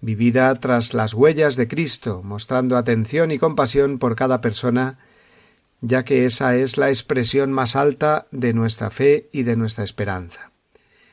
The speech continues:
Decía el Santo Padre respecto a la caridad:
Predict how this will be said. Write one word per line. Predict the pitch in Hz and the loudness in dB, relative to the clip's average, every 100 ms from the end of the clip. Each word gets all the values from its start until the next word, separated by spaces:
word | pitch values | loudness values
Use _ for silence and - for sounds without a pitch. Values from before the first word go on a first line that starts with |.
| _ _ _ _ _ - | _ _ _ _ _ -10
Decía | 110 127 123 120 | -6 0 2 2
el | 117 | 0
Santo | 113 120 113 117 | -2 -4 -4 -2
Padre | 117 117 113 | 0 0 -2
respecto | 113 - 117 - | -2 -6 -8 -4
a | 113 | -2
la | 107 | -2
caridad: | 113 110 101 90 | -4 -4 -6 -10